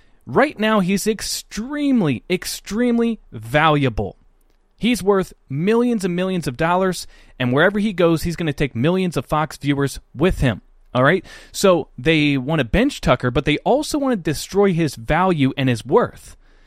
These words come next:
and make it so that his reputation's been destroyed, and now he's, like, this liability. They've, they've created this image of him as a misogynist who's difficult to work with. Uh, you know, he's had multiple complaints filed to H R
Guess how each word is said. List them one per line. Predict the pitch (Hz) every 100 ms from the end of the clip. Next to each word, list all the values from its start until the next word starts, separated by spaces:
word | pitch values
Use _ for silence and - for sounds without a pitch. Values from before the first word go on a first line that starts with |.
| -
and | 156 156
make | 180 190
it | 175
so | - 170
that | 156 147 147 - - _ _ _
his | 165 147
reputation's | 180 156 131 233 277 196
been | - 135
destroyed, | 120 - 123 110 117 - _ -
and | 147
now | 147 175 165
he's, | 185 170 143
like, | 135 -
this | 139
liability. | 123 139 165 127 147 156 120
They've, | 107 117 - -
they've | 131 117 - _ _ _
created | - 208 185 170
this | 151 -
image | 185 202 160
of | 143
him | 123 135
as | 117 117
a |
misogynist | 120 - 180 185 170 175 175 165 - - - -
who's | 139 - - - 127
difficult | 147 185 - 160
to | 123
work | 113 190 -
with. | 196 190 - - - - -
Uh, | 110 104 - _
you | 131 139
know, | 127
he's | 143
had | 165 131
multiple | 160 202 - 165 - _
complaints | 143 123 - 196 202 -
filed | - 175 180 180
to | - -
H | 190 190 185
R | 180 185